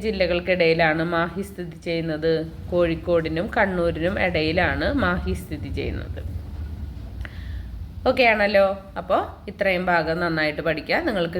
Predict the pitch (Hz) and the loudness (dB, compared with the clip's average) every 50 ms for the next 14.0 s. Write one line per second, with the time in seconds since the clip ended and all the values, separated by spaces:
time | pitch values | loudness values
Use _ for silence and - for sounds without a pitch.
0 | 175 196 185 - - 170 165 160 156 165 190 269 359 - - - - - 180 - | -4 -4 -4 0 2 2 2 2 2 0 0 0 0 -4 -8 -12 -8 -8 -8 -8
1 | - - - - 196 180 175 - - - - - - - - - - - - - | -8 -14 -8 -2 0 2 2 2 0 -4 -12 -16 -20 -20 -20 -20 -20 -20 -18 -18
2 | - - 170 185 190 170 170 170 160 156 156 - - 180 190 - - 185 175 - | -14 -8 -6 -4 -4 -2 0 0 0 0 0 -2 -2 0 0 2 2 0 0 0
3 | - - 165 165 160 165 165 165 165 160 160 160 - - - - - - - 180 | 0 0 2 2 2 2 2 2 2 0 0 -4 -8 -12 -18 -20 -16 -10 -8 -8
4 | 175 - 175 220 302 330 - 202 170 160 170 170 165 143 - - - 165 165 160 | -2 0 0 2 2 0 -4 -4 -2 0 0 2 2 0 0 0 0 0 0 0
5 | 160 151 - 180 185 170 160 151 156 151 151 160 156 160 170 165 160 156 147 147 | -2 -2 2 2 2 4 4 2 0 0 -2 -2 -2 0 0 0 0 0 -2 -2
6 | 160 151 165 156 139 - - - - - - - - - - - - - - - | -4 -6 -6 -6 -6 -6 -8 -10 -12 -16 -18 -18 -18 -18 -18 -18 -18 -18 -18 -14
7 | - - 170 165 - - 160 170 190 220 202 180 170 175 180 175 165 180 196 - | -8 -8 -8 -4 -2 0 2 2 2 2 2 2 2 2 2 2 2 -2 -2 -2
8 | 208 185 185 185 190 180 180 180 170 165 165 - 170 175 233 285 - - - - | -2 -2 -2 -2 -2 -2 -2 0 0 -2 -2 -2 -4 -2 -2 -4 -8 -8 -12 -14
9 | - - - - - - - 175 185 165 - - 160 160 165 165 165 160 156 151 | -14 -14 -16 -16 -14 -12 -8 -6 -6 -4 -2 -2 0 2 2 4 4 4 2 0
10 | 151 175 226 294 262 196 175 170 175 175 175 - 190 180 180 170 175 175 170 190 | -2 -2 0 0 0 0 -2 -2 -4 -4 -4 -2 -2 -2 0 0 0 0 -2 -2
11 | 185 180 175 170 165 165 165 170 170 - - 180 214 320 370 - - - - - | -2 -2 -2 0 0 2 2 0 0 0 0 0 0 0 0 -6 -12 -18 -18 -14
12 | - - 185 196 175 - 175 165 165 165 - 180 180 - 190 214 320 - - 208 | -8 -6 -6 -4 -2 0 0 0 0 -2 -4 -4 -4 -2 -2 -2 -2 -2 -2 -2
13 | 196 175 170 156 156 156 156 165 165 160 151 143 151 151 147 147 - 156 175 | 0 0 0 0 -2 0 2 2 2 2 2 0 -2 -2 -2 -2 -2 0 0